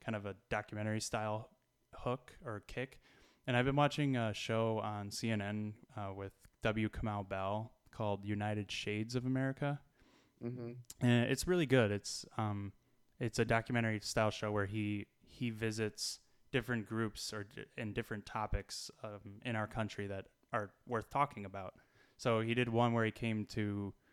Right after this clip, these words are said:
Speaker 1: Detroit, in the Detroit area, to talk to, um, Muslim people, uh, during this time, and he recorded it, like, a month after the election. Um,
Speaker 2: Mm-hmm.
Speaker 1: so it, it, that was a good watch. Um, he did one on, like, guns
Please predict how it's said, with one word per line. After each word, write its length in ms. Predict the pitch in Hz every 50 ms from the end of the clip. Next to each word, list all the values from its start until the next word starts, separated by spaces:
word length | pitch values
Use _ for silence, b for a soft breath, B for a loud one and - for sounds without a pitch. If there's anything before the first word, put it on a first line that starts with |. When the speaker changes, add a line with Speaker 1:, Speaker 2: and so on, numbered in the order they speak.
| b b b
Speaker 1:
Detroit, 540 | - 110 - - - 127 113 104 98 104 - - _ _ _ _ -
in 60 | 101
the 60 | 101 101
Detroit 380 | 104 104 - - 117 110 107
area, 280 | 104 101 98 98 98 98
to 120 | - -
talk 300 | - 107 104 101 - - -
to, 320 | - 104 98 95 95 92 95 101 - _ - 107
um, 300 | 104 98 92 95 95 104
Muslim 340 | 113 120 110 110 98 95 -
people, 500 | - - - - - - - - - - b b b b b b -
uh, 40 | 120
during 300 | 107 113 110 104 101 101
this 160 | 98 98 -
time, 360 | - - - 120 110 101 98 98
and 100 | 101 107
he 140 | 113 120 120
recorded 440 | 117 117 - - 131 127 123 113 113
it, 160 | 110 98 -
like, 240 | 107 104 98 - - -
a 40 | 117
month 280 | 107 107 107 107 104 - -
after 600 | 104 104 101 - - - 107 98 98 98 95 - b b b b b b _ _ -
the 80 | 104
election. 580 | 98 98 104 101 98 - - - - - 120 131 - b b b b b b b b b b -
Um, 120 | 117 101
Speaker 2:
Mm-hmm. 200 | 110 113 107 101 107 - - - _ _ _
Speaker 1:
so 460 | - - 135 127 120 117 117 117 117
it, 80 | - 139 131 123 120
it, 120 | 127 127 120
that 120 | 127 131
was 140 | 131 131 123
a 60 | 123
good 180 | 113 123 113 107
watch. 540 | 107 107 104 104 107 - - - - - - - _ _
Um, 540 | 127 110 104 101 98 101 98 98 98 98 98 - _ _
he 140 | _ - 120
did 120 | 117 110
one 180 | 107 110 110 110
on, 180 | 107 104 104 101
like, 280 | 101 101 98 - - - _ -
guns 580 | 110 104 107 110 120 131 139 135 - - -